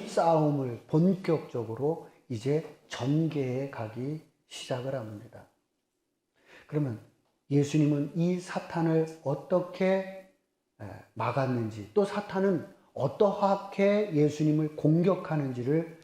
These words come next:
여러분 꼭 기억해 두셨으면 좋겠습니다.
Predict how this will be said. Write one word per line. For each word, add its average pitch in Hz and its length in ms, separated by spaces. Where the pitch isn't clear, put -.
여러분 131 440
꼭 170 380
기억해 123 560
두셨으면 147 720
좋겠습니다. 113 800